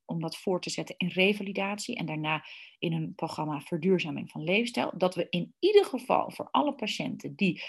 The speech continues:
in aanmerking komen met een chirurgische ingreep in Nederland, dat die in ieder geval begeleid worden en de kennis krijgen om hun leefstijl te verbeteren.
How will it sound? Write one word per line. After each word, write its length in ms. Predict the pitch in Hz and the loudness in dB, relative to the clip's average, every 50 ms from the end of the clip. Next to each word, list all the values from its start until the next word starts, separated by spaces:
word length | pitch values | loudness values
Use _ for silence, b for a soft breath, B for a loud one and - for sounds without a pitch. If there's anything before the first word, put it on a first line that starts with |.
| B B B | B B B
in 180 | - 165 165 | -6 -4 0
aanmerking 480 | - 220 240 220 190 170 - - - 151 | 4 4 6 6 4 2 -2 -6 -10 -6
komen 320 | - - 156 160 160 156 | -4 -4 -4 -2 -4 -4
met 160 | 151 151 - - | -6 -6 -6 -6
een 100 | 151 147 | -6 -4
chirurgische 640 | - - 170 165 165 208 208 196 - 165 151 - - | -4 -4 -4 0 2 2 2 2 0 -2 -6 -6 -4
ingreep 420 | - 185 170 151 - 139 135 - | -2 -2 -2 -2 -4 -6 -8 -6
in 160 | - 156 156 | -6 -4 -2
Nederland, 540 | 170 202 240 277 269 269 269 277 285 277 B B B B B B _ | 2 4 4 4 4 4 2 2 2 0 B B B B B B _
dat 180 | - 165 165 | -6 -6 0
die 200 | 180 277 330 - | 4 4 4 4
in 120 | - 165 180 | 2 4 4
ieder 180 | 240 330 381 | 8 8 8
geval 280 | - 320 302 - 233 190 | 6 4 0 2 2 2
begeleid 480 | 165 170 165 - 151 156 147 151 160 - | 2 -2 -4 -2 -2 -2 -2 -2 -2 -4
worden 400 | 185 185 196 202 233 262 247 B B B B B _ _ - | -4 -4 -2 -2 -4 -4 -6 B B B B B _ _ 2
en 200 | - 269 302 302 | 4 6 8 8
de 100 | 277 285 | 6 6
kennis 340 | - 165 151 151 180 - - | 4 2 2 2 0 -4 -4
krijgen 560 | - 196 185 196 202 - 233 233 - - _ _ - | -2 0 0 0 0 -2 -4 -6 -8 -10 _ _ 4
om 180 | - 311 302 247 | 8 10 10 10
hun 120 | 214 202 | 10 8
leefstijl 360 | 180 170 165 165 - 185 175 | 6 6 4 4 0 -4 -4
te 120 | - - 208 | -2 -4 -4
verbeteren. 640 | 208 226 202 262 269 269 262 - 190 - - - | -2 4 6 8 8 8 8 6 2 -4 -4 -8